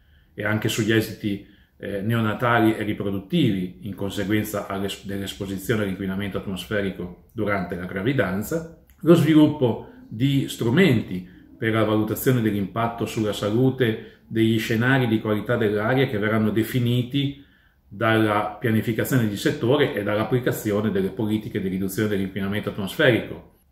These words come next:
Come detto, una particolare attenzione sarà rivolta anche a studiare l'interazione fra inquinamento atmosferico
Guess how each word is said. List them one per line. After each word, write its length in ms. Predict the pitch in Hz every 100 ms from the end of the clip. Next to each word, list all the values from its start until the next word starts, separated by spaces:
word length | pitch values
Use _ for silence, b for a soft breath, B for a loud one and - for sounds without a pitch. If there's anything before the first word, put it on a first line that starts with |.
| -
Come 220 | 113 160
detto, 560 | 135 165 - 113 - -
una 180 | 107 101
particolare 640 | 104 92 - 107 117 151
attenzione 460 | 196 175 - 113 131
sarà 300 | - 101 107
rivolta 440 | 131 104 123 -
anche 580 | 98 110 120 110 - -
a 100 | -
studiare 460 | 95 117 104 117 120
l'interazione 640 | 104 90 95 87 - 139
fra 160 | 113 101
inquinamento 540 | 95 107 101 117 117
atmosferico 880 | 95 143 139 - 98 110 110 110 B